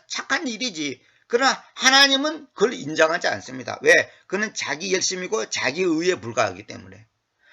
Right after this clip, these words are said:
하나님과의 관계가 바르지 않은 상태에서 선한 일? 그건 아무것도 아니에요. 우리의 신앙생활도 마찬가지예요. 교회에서 내가 헌금을 많이 하고 구제를 많이 한다 할지라도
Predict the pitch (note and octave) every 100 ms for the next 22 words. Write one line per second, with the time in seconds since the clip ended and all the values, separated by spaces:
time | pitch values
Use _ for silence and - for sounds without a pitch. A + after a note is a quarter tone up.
0 | _ - - C#4 D4+ D4+ D4 D4+ D4 F#3+
1 | A#3 B3 C#4 C4 F#3 A3 A#3+ A3 G3+ G#3
2 | G3+ G3+ A#3 - G#3 G#3+ G#3 B3+ A#4 _
3 | _ _ _ - A#3+ A#3+ A#3 A#3+ A#3+ G#3
4 | A3+ F#3 C3 - _ _ _ _ - A#3+
5 | C4 C4 C4+ A3+ A#3 A#3+ A#3+ D#3+ - G3+
6 | G3 C#3+ A#2 B2+ A2 _ _ _ _ _
7 | _ - F#3+ A#3 B3 A#3 A3+ A#3+ A3+ A#3+
8 | A#3 A#3+ F3+ G3 G#3 G3+ - _ _ -
9 | _ _ - A3 A3+ G3+ - _ _ -
10 | F3 G3+ F#3+ E3+ E3+ F3+ E3+ E3 D#3+ D#3+
11 | D#3 G3+